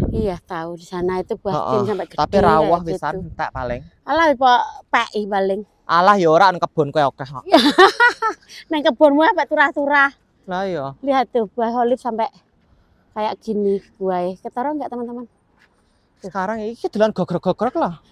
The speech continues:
Speaker 1: Ya, ya, gogrok-gogrok, ireng-ireng kayak serintil
Speaker 2: Kayak
Speaker 1: wedhus.
Speaker 2: serintil.
Speaker 1: <laughs> Kayak serintil
Speaker 2: Hei.
Speaker 1: wedhus. Yuk, jalan
Speaker 2: Glegeken
Speaker 1: terus.
Speaker 2: nekat, Mang.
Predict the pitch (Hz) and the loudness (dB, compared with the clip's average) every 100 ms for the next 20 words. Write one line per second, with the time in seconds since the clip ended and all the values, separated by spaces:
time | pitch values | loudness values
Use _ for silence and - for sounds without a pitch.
0 | _ - 285 247 233 240 233 233 262 262 | _ 0 2 2 0 0 0 -2 -2 0
1 | 254 254 254 247 233 226 240 220 240 240 | -2 -2 -4 -2 -4 -4 -8 -6 -4 -6
2 | - _ _ - - - 190 190 208 170 | -8 _ _ -20 -20 -6 -2 0 4 6
3 | 208 - 175 294 254 311 254 269 - _ | 6 4 -2 0 0 -2 -2 -8 -12 _
4 | _ _ - - - 240 - - 254 247 | _ _ -20 -20 -12 -10 -10 -12 -10 -8
5 | 254 254 175 - 190 180 - - - - | -6 -4 0 2 0 -4 -16 -18 -18 -18
6 | - - - - - - - - - 214 | -16 -16 -16 -16 -16 -14 -16 -16 -14 -12
7 | 208 202 - 190 226 240 214 175 175 240 | -8 -10 -4 0 2 2 6 6 6 4
8 | 190 156 - 175 170 165 156 156 156 190 | 2 2 0 -6 -4 -2 -2 -2 -8 -10